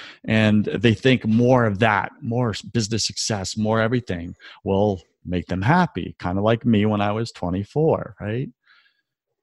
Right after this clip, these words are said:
And I'm able to just kind of reframe the conversation and say, "Listen, all those things are great. They're good, right? You can do good with them. But is it really gonna make you happy? Let's define what that even looks like."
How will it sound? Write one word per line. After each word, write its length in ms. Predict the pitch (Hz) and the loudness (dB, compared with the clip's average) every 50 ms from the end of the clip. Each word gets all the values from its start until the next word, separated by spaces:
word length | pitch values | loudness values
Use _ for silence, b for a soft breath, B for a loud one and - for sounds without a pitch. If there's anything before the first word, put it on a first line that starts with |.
| _ _ - | _ _ -4
And 220 | 110 107 107 110 | -2 -2 0 0
I'm 120 | 117 127 | 0 2
able 220 | 135 143 147 156 143 | 2 4 4 4 2
to 140 | - - 123 | 2 2 0
just 340 | 110 127 120 107 - - - | 0 0 -2 -2 -2 -6 -6
kind 180 | - 127 127 | -4 -2 0
of 100 | 123 104 | 0 2
reframe 500 | 95 107 120 113 - - 117 113 110 107 | 2 2 2 2 2 0 -2 0 0 0
the 100 | 104 95 - _ _ _ - | -2 -4 -4 _ _ _ -4
conversation 640 | - 107 104 101 98 - - 127 127 - - 117 107 | -2 0 0 0 -2 -2 -2 -2 -2 -2 -2 -2 -2
and 120 | 104 - | -2 0
say, 180 | - 123 127 127 | 2 2 2 2
"Listen, 340 | 151 190 185 - 101 87 | 2 0 0 0 -2 -4
all 160 | 87 98 117 139 | -4 -2 0 0
those 180 | 151 135 - | 0 -2 -2
things 200 | - 139 127 110 | -4 -6 -6 -4
are 80 | 107 95 | -6 -8
great. 480 | 82 - - 104 117 156 160 120 - | -8 -10 -8 -6 -4 -4 -4 -4 -4
They're 100 | - 101 | -4 -4
good, 540 | 92 98 113 131 165 190 175 113 90 - - - | -2 2 2 4 4 4 4 2 2 0 -4 -8
right? 280 | 92 90 98 127 151 196 | -6 -4 -2 -2 -4 -4
You 120 | - 104 | -4 -4
can 220 | - 120 110 101 98 | -2 -2 -2 -2 -2
do 220 | 104 127 139 143 | 0 0 0 0
good 300 | 135 120 - 92 85 82 | -2 -4 -6 -8 -8 -10
with 160 | 82 80 - _ | -12 -16 -16 _
them. 180 | - 76 - - _ _ _ b b b b b b b b b b b b b _ _ _ _ _ _ | -20 -20 -20 -20 _ _ _ b b b b b b b b b b b b b _ _ _ _ _ _
But 140 | - 113 113 | 0 0 2
is 140 | 123 117 131 | 2 2 0
it 60 | 131 | 0
really 220 | 127 131 135 147 | 0 0 0 0
gonna 200 | 131 117 98 101 | 0 0 0 0
make 240 | 101 101 101 101 - | 0 0 0 0 0
you 60 | 123 | -2
happy? 460 | 104 - - 196 208 190 - - 92 - | -2 0 -2 -2 -2 -2 -2 -4 -6 -6
Let's 200 | - 104 - - | -4 -6 -4 -4
define 480 | - 139 - - - 117 107 107 113 123 | -6 -8 -4 -2 0 2 2 2 2 0
what 120 | 127 - | 0 -2
that 140 | - 135 139 | -2 -2 -2
even 260 | 147 151 165 170 175 | -2 -4 -4 -4 -4
looks 320 | 208 262 - - - - | -4 -4 -4 -6 -8 -12
like." 440 | - - - _ _ _ _ - - | -14 -14 -16 _ _ _ _ -20 -20